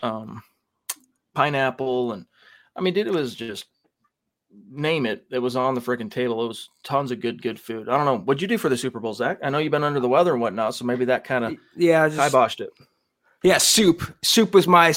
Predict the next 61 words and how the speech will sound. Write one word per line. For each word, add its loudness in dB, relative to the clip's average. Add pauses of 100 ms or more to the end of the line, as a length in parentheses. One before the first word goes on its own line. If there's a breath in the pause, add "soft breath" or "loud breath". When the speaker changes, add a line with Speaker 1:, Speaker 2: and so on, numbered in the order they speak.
Speaker 2:
you 6
know, 6
Super 6
Bowl 6
Sunday, 2 (240 soft breath)
uh, 0 (380)
delicacy 6
today. 2
But 2
I 8
watched 2
on 4
the 6
other, 2
I 4
think 2
it -2
was, 4
uh, 4
M 2
H 2
I, -2 (360 loud breath)
uh, 6
last 4
night. 2
They 6
were 8
talking 6
about 4
nachos 4
or 4
wings. 2
Tell 4
me 6
you're 8
a 10
wings 4
guy, -4
Chad. -2
I 4
was 4
listening 4
to 4
that 0
conversation. 6
I'm 0
like, 2
"This 2
isn't 4
a 8
movie 4
theater. -8
Nachos 4
don't 6
belong 6
in 4
the 0
conversation. -2
It's -10
all 6
wings 4